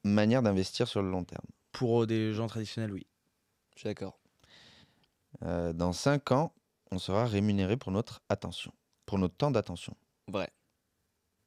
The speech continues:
Speaker 2: Ouais, vrai. Je pense, ouais.
Speaker 1: Voilà.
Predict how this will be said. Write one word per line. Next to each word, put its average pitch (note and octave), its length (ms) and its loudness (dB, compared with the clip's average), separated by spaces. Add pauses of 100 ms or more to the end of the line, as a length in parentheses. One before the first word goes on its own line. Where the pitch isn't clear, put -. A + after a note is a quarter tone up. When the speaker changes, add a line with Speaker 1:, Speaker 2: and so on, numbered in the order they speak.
(800)
Speaker 2:
Ouais, G2+ 140 -8
vrai. G2+ 200 -12 (480)
Je - 100 -20
pense, - 280 -14
ouais. - 60 -20 (520)
Speaker 1:
Voilà. - 140 -12